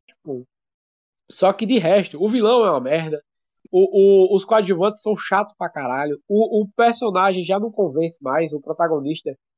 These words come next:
é, já, já tá muito saturado, já não funciona da mesma maneira, não sabem aproveitar o personagem direito. E é isso, cara. É,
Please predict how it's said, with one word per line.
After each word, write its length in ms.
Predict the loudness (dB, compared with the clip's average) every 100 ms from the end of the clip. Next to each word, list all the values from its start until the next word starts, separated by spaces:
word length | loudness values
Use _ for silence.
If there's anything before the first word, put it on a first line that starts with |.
| _ _ _ _
é, 420 | 2 4 4 4
já, 460 | 2 0 2 4 2
já 140 | -2 -2
tá 140 | -2
muito 240 | -4 -6
saturado, 640 | -6 -6 -4 -4 -4 -4 -6
já 160 | -4 -4
não 100 | -6
funciona 480 | -10 -8 -4 -2
da 120 | -2 -2
mesma 220 | -2 -2
maneira, 400 | -2 0 0 0
não 120 | -2
sabem 360 | -2 -2 -2 -2
aproveitar 420 | -4 -4 -2 0
o 60 | 0
personagem 520 | -2 -10 -8 -8 -8
direito. 580 | -10 -8 -4 -6 -8 -16 -18 _ _ _ _ _ _ _
E 160 | -8 -2
é 40 |
isso, 300 | 0 0 -4
cara. 380 | -4 -2 0 0 2
É, 640 | 2 4 4 2 -4 -12